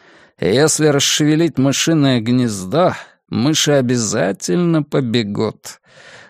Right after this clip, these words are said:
Нам, возможно, придётся увеличить численность полиции, если этот кризис не разрешится в самое ближайшее время».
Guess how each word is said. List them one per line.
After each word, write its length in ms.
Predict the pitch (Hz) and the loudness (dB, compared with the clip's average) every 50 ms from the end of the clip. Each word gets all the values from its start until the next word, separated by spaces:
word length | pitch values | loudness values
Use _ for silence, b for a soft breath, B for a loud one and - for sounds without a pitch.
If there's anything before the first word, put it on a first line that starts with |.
| B _ | B _
Нам, 300 | - 95 117 147 165 175 | -2 0 2 2 4 4
возможно, 500 | 180 185 160 143 156 170 160 143 175 160 | 4 4 4 4 4 4 4 2 0 0
придётся 540 | - 165 160 139 160 175 - - - 175 170 | 0 -2 0 0 0 0 -2 -2 -2 0 0
увеличить 520 | 156 151 156 147 156 170 156 - 180 - | 2 2 2 2 2 0 0 -2 -4 -4
численность 680 | - - - 156 147 - 175 165 165 165 160 - - - | -4 -4 -4 -4 -2 0 0 2 2 2 0 -2 -4 -2
полиции, 680 | - 156 165 160 131 123 127 117 - - - 120 113 | 0 0 2 2 2 2 0 0 0 -2 0 0 0
если 360 | 110 110 110 107 - - 110 | 0 0 0 -2 -2 -2 -2
этот 260 | 117 117 110 117 107 - | -2 -2 -2 -4 -6 -6
кризис 480 | - 131 120 131 135 135 143 139 - | -4 -4 -2 -2 -2 -2 -2 -2 0
не 160 | 139 139 147 | 2 2 2
разрешится 760 | 156 156 165 156 160 170 175 156 - - 101 82 - - - 82 | 2 0 0 -2 -2 -2 -2 -2 -2 -4 -6 -6 -6 -6 -6 -4
в 40 | - | -4
самое 420 | - - 131 123 127 131 127 123 | -2 0 0 2 2 2 2 0
ближайшее 760 | 117 107 113 113 107 101 107 110 113 104 - - 120 117 113 | 0 -2 -2 -2 -2 -2 -2 -2 -2 -2 -2 -2 0 0 0
время». 520 | 110 120 120 110 73 - - 62 - - | -2 -2 -2 -4 -4 -6 -10 -14 -16 -18